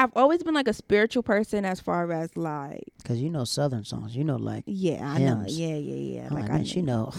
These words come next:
Speaker 2: <laughs>
Speaker 1: Yeah, I know it. I know it. 'Cause I went to a Baptist church up here.
Speaker 2: Mm.
Speaker 1: So I know it. Um, a lot of the push came from actually Taylor mom. Taylor is, like I said, Taylor's a real Christian person. Her mom was like,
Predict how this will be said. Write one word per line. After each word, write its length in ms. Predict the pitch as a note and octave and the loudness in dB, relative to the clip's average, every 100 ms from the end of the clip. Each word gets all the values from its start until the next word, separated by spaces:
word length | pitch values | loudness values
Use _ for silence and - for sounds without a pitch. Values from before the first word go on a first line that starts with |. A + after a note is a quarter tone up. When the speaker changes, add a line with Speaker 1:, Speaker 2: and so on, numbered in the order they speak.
| - | -10
Speaker 2:
<laughs> 160 | - | -12
Speaker 1:
Yeah, 220 | - D3 E3 | -4 -2 0
I 20 | |
know 240 | F3 F3 | 0 0
it. 80 | D3+ | 0
I 80 | D3 | -4
know 220 | D#3 C#3+ | -4 -4
it. 200 | C#3+ - - - - | -6 -10 -20 -20 -4
'Cause 140 | E3+ | 0
I 80 | E3+ | 2
went 160 | F3 F3+ | 0 0
to 60 | |
a 20 | F3 | 0
Baptist 320 | E3+ - F3 | 0 -2 -4
church 180 | D3+ D3 | -4 -6
up 100 | - | -4
here. 320 | - D3 E3 - | -4 -4 -8 -6
Speaker 2:
Mm. 320 | B2 A#2+ G#2+ | -2 -2 -2
Speaker 1:
So 140 | F#2+ F#3+ | 4 6
I 120 | G3 | 8
know 280 | G#3 A#3 F#3+ | 10 10 10
it. 260 | E3 E3+ - - - - | 8 6 -2 -20 -20 2
Um, 400 | G3+ G3+ G3 F#3+ | 6 8 6 4
a 80 | F#3+ | 6
lot 220 | G3 A3+ | 10 10
of 100 | D4+ | 10
the 80 | C#4 | 8
push 240 | C4 C4 - | 8 2 2
came 160 | G#3+ | 0
from 140 | A3+ F#3+ | 0 -2
actually 240 | F#3+ F#3 | 0 0
Taylor 260 | - G3 F#3 | 2 2 4
mom. 380 | D#3+ C#3+ D3 - | 0 -2 -6 -8
Taylor 540 | - F3 F3+ E3 D#3+ | 0 2 2 2 -2
is, 220 | - E3 - | -2 -4 -4
like 140 | D#3 | -4
I 60 | E3 | -2
said, 200 | F3 E3+ | -2 -2
Taylor's 300 | F3+ E3 E3 | -2 -2 -4
a 80 | |
real 140 | D#3 D3+ | -6 -8
Christian 280 | - E3 F3+ | -8 -10 -8
person. 260 | F3 F3 | -8 -8
Her 60 | F3+ | -6
mom 140 | F3 | -6
was 80 | F3+ | -6
like, 100 | F3 | -10